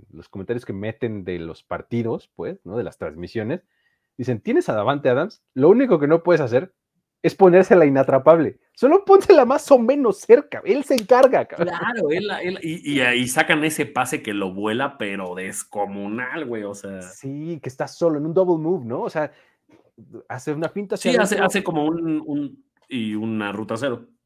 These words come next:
Speaker 1: Exactamente, se sigue y queda completamente abierto en un touchdown clarísimo, y Jimmy <laughs> Garoppolo lo vuela, pero por mucho, cabrón.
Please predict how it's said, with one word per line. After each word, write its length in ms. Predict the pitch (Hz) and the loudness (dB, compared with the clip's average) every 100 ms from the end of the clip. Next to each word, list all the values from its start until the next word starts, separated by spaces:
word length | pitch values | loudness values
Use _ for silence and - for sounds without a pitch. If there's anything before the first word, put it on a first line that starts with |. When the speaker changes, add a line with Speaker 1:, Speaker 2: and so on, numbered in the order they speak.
| - | -12
Speaker 1:
Exactamente, 560 | 147 160 156 170 156 | -8 -8 -6 -8 -8
se 180 | 156 156 | -12 -14
sigue 560 | 143 - 190 170 185 202 - | -12 -12 -8 -2 -2 -2 -12
y 100 | 170 | -10
queda 240 | 220 208 | -8 -8
completamente 1160 | - 196 170 - 226 220 226 220 214 208 233 214 | -6 -6 -6 -10 -8 -2 -2 -4 -8 -8 -8 -4
abierto 280 | 196 190 | -4 -4
en 80 | 208 | -8
un 100 | 202 | -8
touchdown 460 | 185 208 190 202 202 | -6 -6 -6 -8 -4
clarísimo, 720 | 208 185 165 190 202 190 208 _ _ _ _ | 0 2 0 -2 -8 -8 -8 _ _ _ _
y 80 | 160 | -10
Jimmy 220 | 180 247 | -4 -4
<laughs> 200 | 208 - | -4 -10
Garoppolo 480 | 427 - - 240 208 | -14 -4 4 6 6
lo 280 | 180 165 160 | 4 4 0
vuela, 580 | 175 175 180 175 165 165 | -2 2 2 2 0 -2
pero 240 | 147 135 | -4 -4
por 240 | 131 123 | -4 -4
mucho, 680 | 120 123 131 135 127 - 95 | -4 -10 -8 -8 -10 -14 -16
cabrón. 240 | - 92 | -14 -14